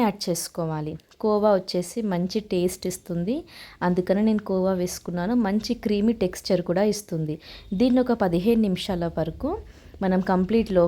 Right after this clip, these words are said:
ఫ్లేమ్‌లో ఉడికించుకోవాలి. పదిహేను నిమిషాలైన తర్వాత చూస్తే, చూస్తున్నారు కదా మనకి పాలు ఎంత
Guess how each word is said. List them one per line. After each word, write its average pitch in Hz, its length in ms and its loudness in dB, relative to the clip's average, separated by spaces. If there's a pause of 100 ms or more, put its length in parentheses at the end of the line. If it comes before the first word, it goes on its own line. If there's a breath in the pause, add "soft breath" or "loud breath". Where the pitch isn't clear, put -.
ఫ్లేమ్‌లో 165 380 -2
ఉడికించుకోవాలి. 156 880 -2 (460 loud breath)
పదిహేను 208 480 4
నిమిషాలైన 190 520 0 (120)
తర్వాత 170 320 -2 (140)
చూస్తే, 175 320 -4 (120)
చూస్తున్నారు 190 540 0
కదా 170 240 0
మనకి 196 320 -2
పాలు 170 260 0 (120)
ఎంత 165 140 -2